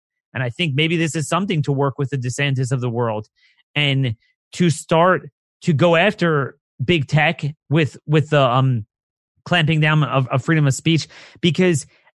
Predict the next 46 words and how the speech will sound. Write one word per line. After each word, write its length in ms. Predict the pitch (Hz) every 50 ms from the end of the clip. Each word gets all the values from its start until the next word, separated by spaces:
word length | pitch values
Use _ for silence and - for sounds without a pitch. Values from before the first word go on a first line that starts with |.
| _ _
I 80 | - 180
think 420 | 170 - 240 262 240 196 - -
the 80 | 165 180
mistake 400 | 170 156 156 - - 214 214 -
that 140 | - 175 - -
I 200 | 143 175 196 190
made 240 | 170 160 151 143
early 260 | 151 151 151 147 147 147
on 160 | 151 160 160
is 140 | 151 143 127
I 80 | 135 127
saw 240 | 120 - 170 160
the 100 | 160 139
first 380 | 131 - - 170 165 147 - -
generation 540 | - 151 147 139 131 139 143 127 - - 120
of 100 | 107 -
censorship, 600 | - 139 127 120 - - 113 - - 120 95 95 -
and 80 | 180
it 60 | 214
was 140 | 226 226 196
like, 260 | 220 226 226 208 214
"All 100 | 202 214
right, 220 | 214 208 202 190 175
it's 100 | 156 -
kinda 180 | - 180 165
subtle." 440 | 147 147 - 170 165 143 127 113 113
You 80 | 117 123
know 40 | 127
what 100 | 131 135
I 40 |
mean? 140 | 135 139 139
It's 120 | 131 120 -
kind 200 | - 156 151 143
of, 80 | 123 - _ _ _ _ _ _ _ _ _ _
now 260 | - 143 202 240 254 190
it's 220 | 156 170 151 -
like, 260 | 170 156 147 139 - _ _ _ _
it 100 | 175 180
is 140 | 185 160 117
a 80 | 147 131
straight 360 | - - - - 143 156 160
up 140 | 151 147 127
no 160 | 147 147 131
fly 280 | 113 - 131 120 113 110
zone. 340 | 110 131 135 123 117 107 95
Like, 320 | 113 120 120 113 110 107